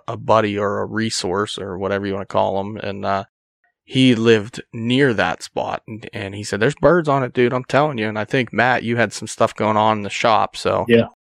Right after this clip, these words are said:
Speaker 1: all of us just packed into the van and, and we headed out there. I, it was Sam and I were hunting together, and then we dropped Booer, Jeff, and Joe off on another spot. And right off the bat, right out, right out the gate,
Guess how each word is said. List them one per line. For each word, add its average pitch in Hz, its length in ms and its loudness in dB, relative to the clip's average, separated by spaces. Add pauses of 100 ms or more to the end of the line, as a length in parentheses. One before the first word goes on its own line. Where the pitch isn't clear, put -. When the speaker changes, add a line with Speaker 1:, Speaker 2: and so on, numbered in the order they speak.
(260)
Speaker 1:
all 123 280 6
of 113 80 2
us 120 180 4
just - 300 -6
packed 117 380 2
into 117 200 -4
the 98 100 -12
van 117 460 0
and, 95 360 -6
and 107 160 -8
we 98 100 -4
headed 113 320 2
out 110 260 2
there. 107 380 2
I, 104 460 -4 (220)
it 113 140 -8
was 101 400 -8
Sam 127 400 2
and 110 80 0
I 107 280 2
were 101 140 -4
hunting 107 300 -4
together, 101 360 -2
and 107 120 -6
then 101 120 -8
we 101 100 -6
dropped 104 400 2 (600)
Booer, 123 460 4
Jeff, 107 400 2
and 98 140 -6
Joe 110 260 4
off 95 320 2
on 98 140 -4
another 98 320 0
spot. 95 440 -2
And 95 160 -12 (300)
right 135 140 6
off 139 120 4
the - 100 -20
bat, 113 280 2
right 110 220 -2
out, 107 220 2 (640)
right 117 200 2
out 113 100 0
the 98 80 -4
gate, 101 380 0